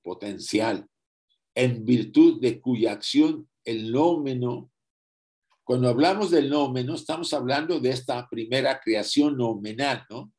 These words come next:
Jerarquías, siete creaciones primarias, esta es la creación nominal. Aquí está todo potencialmente. De alguna manera se está desarrollando aquí los tres logos y surgen las jerarquías, ¿sí?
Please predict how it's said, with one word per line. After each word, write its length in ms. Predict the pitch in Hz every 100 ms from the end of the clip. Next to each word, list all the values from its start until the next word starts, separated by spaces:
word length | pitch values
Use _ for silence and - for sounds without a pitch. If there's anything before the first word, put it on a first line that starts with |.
| _ _ _ _ _
Jerarquías, 840 | - 131 127 120 139 160 165 - - - -
siete 420 | - 151 165 170
creaciones 560 | 147 120 139 147 143 131
primarias, 720 | 113 110 113 123 117 104 127
esta 180 | 131
es 80 | 143
la 180 | 131 123
creación 520 | 113 107 95 139 131
nominal. 600 | 120 104 98 92 104 90 _ _ _ _ _ _
Aquí 300 | 117 120 165
está 280 | 156 160 156
todo 320 | 170 175 175
potencialmente. 1300 | 160 135 117 113 - 139 147 123 120 131 127 - 98 - _ _
De 140 | - -
alguna 420 | 143 143 359 202
manera 460 | 156 131 147 170
se 140 | 160 123
está 200 | - 151
desarrollando 760 | 160 - 117 104 104 135 143
aquí 200 | 127 -
los 220 | 131 117
tres 300 | - 113 104
logos 420 | 127 151 170 165 135
y 40 |
surgen 380 | 123 156 151 147
las 160 | 127
jerarquías, 840 | - 113 107 - 123 98 - - _ _
¿sí? 400 | - 85 104 123